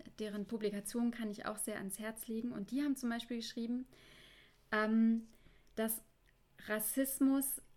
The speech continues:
auch Menschen betreffen kann, eben nicht nur aufgrund ihres Äußeren, sondern eben auch wegen des Namens, wegen der vermeintlichen Kultur, wegen Religion und anderem. Also es gibt zum Beispiel ja auch antimuslimischen Rassismus. Und antimuslimischer Rassismus,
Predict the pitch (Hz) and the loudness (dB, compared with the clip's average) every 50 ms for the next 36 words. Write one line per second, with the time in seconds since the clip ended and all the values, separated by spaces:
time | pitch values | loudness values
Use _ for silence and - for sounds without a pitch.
0 | - - 208 214 226 240 254 - - 240 233 240 247 240 - 240 226 226 - 240 | -6 -2 0 2 2 2 2 4 4 4 4 4 2 2 2 0 0 0 -2 -4
1 | 233 240 233 226 226 220 214 202 - 208 202 202 202 208 214 - - 208 - 190 | -2 -2 -2 -4 -4 -4 -4 -4 -2 -2 -2 0 -2 -2 -4 -6 -8 -8 -8 -10
2 | - - 233 269 311 302 - 262 262 262 254 - - 233 240 240 - 240 233 233 | -4 0 2 2 2 2 0 -4 -4 -4 -4 -4 -2 -2 -2 -4 -4 -2 -2 0
3 | 233 220 220 208 202 202 202 196 - 208 202 202 - - 196 196 196 - - - | 0 0 0 -2 -2 -2 -2 -2 -2 -4 -4 -4 -4 -6 -6 -6 -6 -8 -12 -20
4 | - - - - - - - 196 190 196 190 202 - - 226 226 233 233 240 233 | -20 -20 -20 -20 -12 -6 -2 0 0 0 0 0 0 2 2 4 4 4 4 4
5 | 233 233 226 - - - 190 196 196 190 190 190 190 - 208 196 196 208 226 233 | 4 2 2 0 -2 -4 -2 -2 -2 -2 -4 -6 -6 -6 -4 -2 -2 0 2 2
6 | 247 240 - 233 - - 220 214 - 214 208 - - - - 214 208 208 190 196 | 2 2 0 -2 -6 -6 -6 -6 -6 -8 -8 -8 -8 -6 -2 0 0 0 0 -2
7 | 190 202 190 - 202 196 190 170 - - 233 240 247 247 247 247 240 240 - - | -2 -4 -4 -2 -2 -2 -4 -4 -2 2 4 4 6 6 6 4 2 2 -2 -8
8 | - - - - - - - - 185 202 208 190 180 165 165 165 165 - 202 196 | -18 -20 -16 -10 -8 -8 -6 -4 -2 -2 -2 -2 -2 -2 -4 -4 -4 -4 -4 -4
9 | 202 214 - - - 285 294 - - - 277 240 214 285 226 220 - - 254 254 | -4 -6 -4 -2 0 -2 -2 -2 -2 0 0 2 2 0 -2 -4 -6 -4 -4 -4
10 | 254 240 - - 233 - - - 208 226 - 247 240 233 240 240 - 240 247 254 | -2 -2 -2 -4 -4 -4 -4 -6 -6 -2 2 4 4 4 4 2 2 4 6 6
11 | 247 233 226 - 180 170 165 165 160 - - 165 165 - 151 - 190 - - - | 6 4 2 0 -4 -6 -6 -6 -6 -8 -8 -8 -10 -12 -12 -12 -10 -12 -12 -12
12 | - - 190 190 - 202 214 226 - 226 214 202 190 - 202 214 240 277 285 277 | -10 -10 -8 -6 -4 -4 -4 -2 -2 -2 -2 -2 -4 -4 -2 2 2 2 2 2
13 | - 269 247 262 262 - - 277 - - 277 294 330 330 - | 0 -4 -4 -4 -6 -6 -6 -6 -4 -2 -2 -2 -2 -4 -6